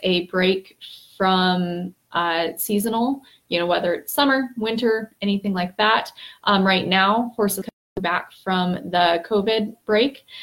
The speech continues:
If you guys have not been able to maintain your horses, this would be a great time to do an assessment of your horses coming back before you start up programs again. And an equine training checklist is also a great way to adjust training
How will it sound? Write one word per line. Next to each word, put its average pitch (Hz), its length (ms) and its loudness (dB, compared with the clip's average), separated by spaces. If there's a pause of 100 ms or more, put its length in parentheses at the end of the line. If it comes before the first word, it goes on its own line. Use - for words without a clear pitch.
(340)
If 180 240 0
you 190 100 0
guys 175 300 0
have 175 280 0
not 185 200 0
been 180 120 -2
able 175 220 -2
to - 140 -8
maintain 180 320 -2
your 185 120 -8
horses, 240 520 -2
this 180 240 -2
would 175 120 -6
be 180 140 0
a 175 60 -6
great 180 360 -2
time 175 420 -2
to 185 160 -6
do 175 240 -4
an 175 80 -4
assessment 185 720 -4 (140)
of 190 160 0
your 190 140 0
horses 180 420 -4
coming 175 300 -6
back 190 300 -2
before 180 260 -8
you 170 120 -4
start 156 280 -6
up - 120 -14
programs 240 580 0
again. 247 440 0 (640)
And 285 480 2
an 226 140 2
equine 240 360 0
training 220 320 -2
checklist 214 500 -2 (100)
is 196 140 -2
also 190 480 0
a 185 180 0
great 190 280 0
way 185 240 0
to 185 280 -4
adjust 190 560 -2
training 233 640 0